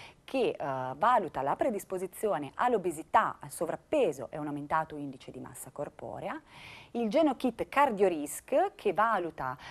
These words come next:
la possibilità di sviluppare patologie cardiovascolari, lo Stress Ox Genokit,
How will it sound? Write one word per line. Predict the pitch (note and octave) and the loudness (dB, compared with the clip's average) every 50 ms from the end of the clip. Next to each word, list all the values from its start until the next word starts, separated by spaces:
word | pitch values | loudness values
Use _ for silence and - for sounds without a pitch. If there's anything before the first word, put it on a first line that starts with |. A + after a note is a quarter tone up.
| - - | -14 -8
la | - F#3+ G#3 A3 | -2 0 0 0
possibilità | - A#3 - - A3+ G#3 G#3 G#3+ - C4 C4 | 0 -2 -2 -2 -4 -2 -2 0 2 2 4
di | A3+ G#3+ | 2 0
sviluppare | E3 E3 F3+ F3 F3 - - A#3+ A3+ A3 F#3+ D#3 D3+ | -4 -4 -6 -6 -6 0 2 4 4 4 4 0 0
patologie | - - - - F3 F3+ F3 F3 A#3 D4 C#4 - - | -4 -6 -6 -4 -4 -4 -2 -2 0 -2 -2 -2 -4
cardiovascolari, | - - D#3+ D3 C#3 C3+ C#3+ C3+ C3 - - - D#3+ C#3+ C3+ A#2+ A#2+ B2 C#3+ F3 A#3+ E4+ F4 - - - - - - - - _ _ _ - | -6 -6 -6 -6 -4 -8 -6 -8 -8 -8 -4 -2 0 0 0 -2 -4 -6 -4 -4 -4 -4 -6 -8 -16 -18 -18 -18 -18 -20 -20 _ _ _ -4
lo | - B3+ B3+ D4 D#4 | 0 4 4 4 4
Stress | - - C4+ B3+ A3 - - - | 4 2 -2 -2 -2 -2 2 6
Ox | C4+ B3 G3+ - - - - - C#3+ C#3+ - | 8 8 8 8 4 -8 -2 0 0 0 -2
Genokit, | E3+ E3 D3+ F3+ E3 D#3 D3 - - E3+ D3 - _ _ - - A#3 F4 G#4 | -4 -2 0 0 0 0 -2 -6 -8 -8 -8 -8 _ _ 0 2 4 4 4